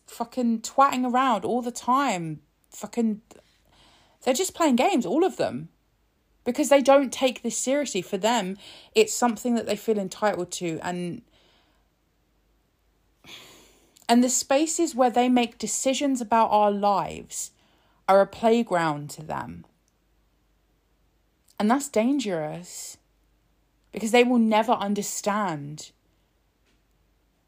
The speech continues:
what we need. They will never be able to help and support us and give us a, a, a better way of life.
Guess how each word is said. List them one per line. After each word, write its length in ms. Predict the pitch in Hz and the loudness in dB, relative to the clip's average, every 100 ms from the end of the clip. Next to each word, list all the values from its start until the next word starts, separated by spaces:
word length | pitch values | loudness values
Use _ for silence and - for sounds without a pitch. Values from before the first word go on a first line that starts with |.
| _ | _
what 300 | - 185 202 | -2 4 6
we 160 | 180 180 | 4 -2
need. 600 | 170 147 131 170 220 - _ _ _ _ _ _ _ _ _ _ _ _ _ _ _ _ _ _ | -2 -4 -4 -10 -12 -18 _ _ _ _ _ _ _ _ _ _ _ _ _ _ _ _ _ _
They 180 | - 214 | 4 4
will 180 | 208 220 | 4 0
never 640 | 214 202 208 214 202 160 | 2 2 2 4 4 2
be 160 | - 190 | -4 -6
able 640 | 185 196 214 185 160 151 151 _ _ _ _ _ _ _ - | -2 -4 -2 -2 -2 -4 -10 _ _ _ _ _ _ _ -10
to 160 | - | -8
help 360 | 190 - 220 208 | -6 0 0 0
and 180 | 190 202 | -4 -4
support 460 | 202 190 - 208 - | -6 -8 -2 -2 0
us 540 | 165 175 180 - - - _ _ _ _ _ _ _ _ _ _ _ _ _ _ _ | -2 -4 -8 -14 -14 -18 _ _ _ _ _ _ _ _ _ _ _ _ _ _ _
and 160 | 202 196 | -4 -2
give 220 | 196 202 | -2 -4
us 180 | 190 196 | -8 -10
a, 60 | 170 - _ | -16 -20 _
a, 180 | 160 - | -6 -6
a 40 | 165 | -8
better 320 | 160 180 196 | -2 0 2
way 220 | 196 190 | 0 0
of 120 | 190 | -2
life. 500 | 196 180 139 - - | -6 -8 -10 -16 -20